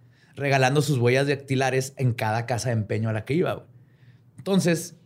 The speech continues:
fue solo cuestión de tiempo, de tiempo ponerle nombre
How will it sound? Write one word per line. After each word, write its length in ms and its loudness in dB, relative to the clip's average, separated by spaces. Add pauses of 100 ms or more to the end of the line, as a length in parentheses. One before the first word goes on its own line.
fue 160 2
solo 260 2
cuestión 320 0
de 80 4
tiempo, 560 -2
de 240 2
tiempo 600 2
ponerle 380 2
nombre 440 0